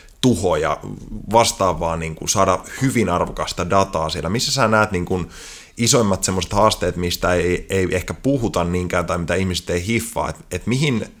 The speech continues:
tavallaan härskeimmät, kompleksisimmat tietomurrot kautta, ö,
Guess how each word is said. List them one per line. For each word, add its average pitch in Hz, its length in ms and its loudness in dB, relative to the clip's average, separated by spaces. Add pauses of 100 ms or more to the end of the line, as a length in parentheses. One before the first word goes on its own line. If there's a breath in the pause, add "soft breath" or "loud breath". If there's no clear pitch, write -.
(120)
tavallaan 95 500 4
härskeimmät, 95 720 2
kompleksisimmat 85 1000 0 (520 loud breath)
tietomurrot 95 760 0
kautta, 82 440 -2
ö, - 340 -8